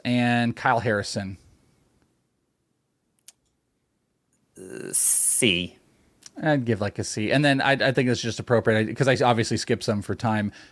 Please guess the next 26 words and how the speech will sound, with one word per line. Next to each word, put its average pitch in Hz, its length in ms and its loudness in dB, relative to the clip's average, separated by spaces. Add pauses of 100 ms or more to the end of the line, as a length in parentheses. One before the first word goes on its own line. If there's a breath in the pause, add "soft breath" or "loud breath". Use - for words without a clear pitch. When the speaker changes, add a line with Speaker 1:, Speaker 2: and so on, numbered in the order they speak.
Speaker 1:
How 135 80 4
about 131 240 2
the 120 160 4
very, 151 220 4
very 143 200 6
final 120 320 4
name, 107 220 2
probably 170 220 2
<laughs> - 20 0
one 120 300 0
of 143 80 2
the 131 80 4
more 127 240 4
exciting 123 460 2
names 110 240 2
coming 110 280 2
in 110 140 2
for, 104 300 0 (320 loud breath)
uh, 110 160 2
the 101 100 -2
C - 160 -4
B 107 100 2
S 104 140 0
crew, 127 420 4
Edouard 180 340 4
Julien. 98 420 -6